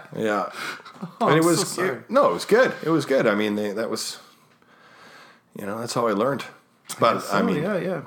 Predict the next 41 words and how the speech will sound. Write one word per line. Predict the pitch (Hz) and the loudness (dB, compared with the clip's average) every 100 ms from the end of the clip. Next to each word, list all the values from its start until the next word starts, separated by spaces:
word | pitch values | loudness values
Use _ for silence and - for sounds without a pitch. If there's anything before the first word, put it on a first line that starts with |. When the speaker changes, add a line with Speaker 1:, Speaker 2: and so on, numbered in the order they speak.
| - 170 | -4 2
Speaker 1:
and | |
then | 185 | 4
I | 151 | 4
would | 117 101 | 4 2
be | 98 | 0
grounded | 85 80 76 82 82 | -2 -4 -4 -6 -6
all | 80 78 | -8 -10
the | |
time. | 78 80 76 90 | -12 -12 -12 -14
And | - - - | -20 -12 -2
Speaker 2:
Uh, | 139 135 131 127 - 139 | 2 4 4 2 0 0
eventually, | 175 160 254 277 262 202 | 2 4 2 2 2 4
I'm, | 160 156 - | 4 0 -2
I'm | 156 160 | -2 0
assuming, | - 254 294 143 139 185 - | -2 -2 0 0 0 -2 -6
as | - 135 | -6 -4
you | 123 127 | -2 -2
are | 120 117 110 | 0 0 -2
one | 120 117 | -2 -4
of | 107 | -4
the | 117 | -2
great | 120 117 | -2 0
actors | 110 107 117 107 | -2 -4 -8 -6
in | 107 | -6
Winnipeg, | 120 131 110 107 | -4 -4 -6 -4
and | 113 104 | -2 0
I'm | 117 110 120 | 2 2 2
not | 127 | 2
Speaker 1:
<laughs> | |
Yeah. | 110 | 2
Speaker 2:
joking | 117 123 135 110 | 2 0 0 -2
about | 104 101 | -4 -6
that. | 101 104 143 | -6 -6 -6
I | 113 | -6
mean, | 110 104 | -6 -6
you're, | 95 - - - - | -6 -8 -12 -20 -12
you | 113 | -6
just | 123 - - | -6 -6 -10
finished | 151 127 117 | -2 -2 0
Rainbow | 123 123 113 113 | 0 2 2 0
Stage, | - 131 117 120 131 - | 0 0 2 0 -4 -14